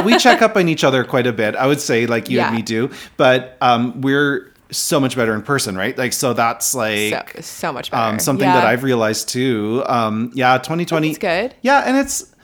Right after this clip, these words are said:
Speaker 1: for me, it's kind of like, I have, since it was so slow in a lot of ways, I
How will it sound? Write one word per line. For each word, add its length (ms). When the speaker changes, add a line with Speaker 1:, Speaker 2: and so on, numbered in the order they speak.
Speaker 1:
for 180
me, 180
it's 160
kind 220
of 140
like, 440
I 720
have, 720
since 300
it 60
was 160
so 160
slow 580
in 80
a 80
lot 220
of 80
ways, 460
I 640